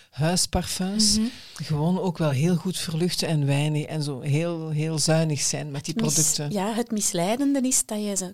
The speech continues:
Speaker 3: koopt bij de apotheker.
Speaker 1: Ah,
Speaker 3: Heel
Speaker 1: daar,
Speaker 3: veel van die
Speaker 1: ja,
Speaker 3: zaken.
Speaker 1: oké.
Speaker 3: En dat is heel misleidend, hè, voor
Speaker 2: Ja.
Speaker 3: een consument, want je denkt dat het gezond is, want het komt van bij de apotheek. Maar eigenlijk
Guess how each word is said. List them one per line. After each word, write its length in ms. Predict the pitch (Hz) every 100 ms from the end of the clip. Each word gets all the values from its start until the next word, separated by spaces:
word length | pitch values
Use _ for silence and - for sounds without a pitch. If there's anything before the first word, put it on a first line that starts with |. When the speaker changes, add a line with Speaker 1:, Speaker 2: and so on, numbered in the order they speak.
| -
Speaker 3:
koopt 340 | 196 226 -
bij 120 | 196
de 80 | 180
apotheker. 640 | 160 165 170 202 - - - _ _ _ -
Speaker 1:
Ah, 340 | - 240 262 196
Speaker 3:
Heel 100 | 147
Speaker 1:
daar, 180 | - 160
Speaker 3:
veel 220 | 180 185
van 200 | 185 185
die 100 | 185
Speaker 1:
ja, 60 | 165
Speaker 3:
zaken. 300 | 151 156 -
Speaker 1:
oké. 120 | 214 170
Speaker 3:
En 180 | - 185
dat 120 | 185
is 160 | 180 -
heel 140 | 180
misleidend, 580 | 233 220 160 160 247 196
hè, 60 | 226
voor 100 | 220
Speaker 2:
Ja. 60 | 233
Speaker 3:
een 140 | 165 - _
consument, 640 | 175 160 156 151 170 226
want 220 | 185 170 -
je 120 | 156
denkt 340 | 147 208 294 -
dat 100 | - _ _ _ _ _ _ _ _
het 80 | _
gezond 320 | 151 151 196
is, 180 | 277 -
want 140 | 170
het 120 | -
komt 240 | - 262 -
van 120 | 156
bij 100 | 156
de 80 | 165
apotheek. 440 | - - 226 226
Maar 140 | 175 -
eigenlijk 560 | - 285 320 311 302 -